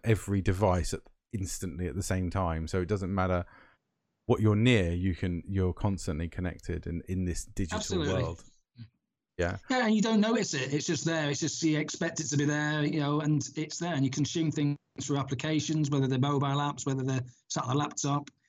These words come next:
Speaker 2: You know, all these things are pretty much, like you say, instantaneous, and it's all backed up by having the appropriate connectivity to give that,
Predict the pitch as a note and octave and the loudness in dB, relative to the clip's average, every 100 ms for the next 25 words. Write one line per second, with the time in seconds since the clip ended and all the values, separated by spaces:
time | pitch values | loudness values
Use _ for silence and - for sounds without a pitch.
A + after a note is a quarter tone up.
0 | _ D3 C#3 C#3 E3 D#3 D3+ - D#3+ C#3+ | _ 0 2 2 2 4 2 0 2 4
1 | C#3 B2 C#3+ C#3+ C#3 C3 F3 D3 C#3+ D3+ | 6 4 2 0 -2 -2 2 2 2 -2
2 | C3+ D#3+ C3+ C#3+ - - - C3 D3+ C#3+ | -2 0 2 2 -2 -14 -6 -2 2 2
3 | A#2 A#2 - - - C3+ C3 D3 C#3 A#2+ | 0 -2 -8 -12 -4 -2 2 2 4 2
4 | - - - - C#3+ C#3 C3+ B2+ C3+ C#3 | -4 -6 -6 -4 -4 0 0 2 2 2
5 | C3 D3 B2+ C#3+ C#3 C3+ D3 C3+ C#3 B2+ | 2 0 0 -2 -2 -2 -2 -2 0 0
6 | B2+ C3+ C3+ | 0 0 -2